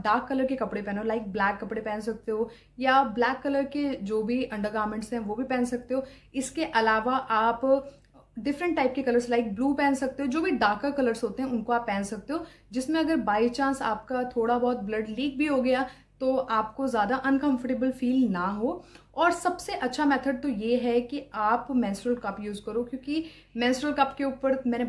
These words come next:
बहुत सारी videos अपने channel पे बनाई हुई है, क्योंकि यार ये तो मुझे इतना ज़्यादा useful लगता है ना, जितना मैं बता ही नहीं सकती आपको। menstrual cup जैसी तो कोई भी चीज़ नहीं है, क्योंकि अब menstrual cup अगर यूज़ करोगे ना,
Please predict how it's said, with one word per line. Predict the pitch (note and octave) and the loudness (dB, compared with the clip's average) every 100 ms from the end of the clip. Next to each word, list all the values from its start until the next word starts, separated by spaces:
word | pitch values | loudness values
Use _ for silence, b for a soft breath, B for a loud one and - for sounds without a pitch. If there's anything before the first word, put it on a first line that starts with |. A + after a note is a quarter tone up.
| F#3+ | -4
बहुत | G#3+ B3+ E4+ E4+ | -6 -2 0 2
सारी | E4+ D#4 | 2 2
videos | C#4 C4 C4+ | 2 2 2
अपने | B3+ C4+ | 2 0
channel | C4+ A3+ | 0 -2
पे | A#3+ | -2
बनाई | A3 G#3+ A3+ | -4 -2 -2
हुई | A#3+ | -2
है, | |
क्योंकि | A#3 A#3+ C4 C4 | -2 -6 -4 -2
यार | B3+ G#3 F3+ | -2 -2 -4
ये | G3+ A3 | -4 0
तो | B3+ | 0
मुझे | A#3 A#3 B3 B B B C#4 | 2 2 2 B B B -14
इतना | - C4 C#4 D4+ | -2 2 4 4
ज़्यादा | C#4 G#3 G3+ G3 A#3+ | 2 -2 -2 2 4
useful | B3+ A#3 A#3 C#4+ | 4 2 -2 -2
लगता | C4+ A#3+ G#3+ | -2 -2 -4
है | G#3 | -4
ना, | A#3+ B B B | -6 B B B
जितना | G3+ A3+ C4+ C4+ | -10 -4 2 4
मैं | C#4 | 4
बता | G#3 G#3 | 2 2
ही | A3+ | 4
नहीं | C4 | 4
सकती | B3 G#3 - G#3 | 4 -2 -4 -4
आपको। | - C4+ C#4+ - | -4 -8 -8 -2
menstrual | A#3+ C4+ C4+ E4+ E4 | 2 4 2 0 0
cup | D#4 B3+ | 0 0
जैसी | C#4 C#4 | 0 0
तो | D#4 | -4
कोई | C#4+ C4 | -2 0
भी | C4+ | 0
चीज़ | C4+ C#4 C4+ | 2 2 4
नहीं | D4 | 2
है, | |
क्योंकि | C#4+ D#4 | 0 -2
अब | F4 | 2
menstrual | D#4+ A#3+ A#3+ D4+ D4+ | 4 4 2 -2 -4
cup | C4+ | -2
अगर | C#4+ C#4+ | 0 2
यूज़ | B3 B3 | 2 2
करोगे | B3+ A#3+ | 4 4
ना, | B3+ | 4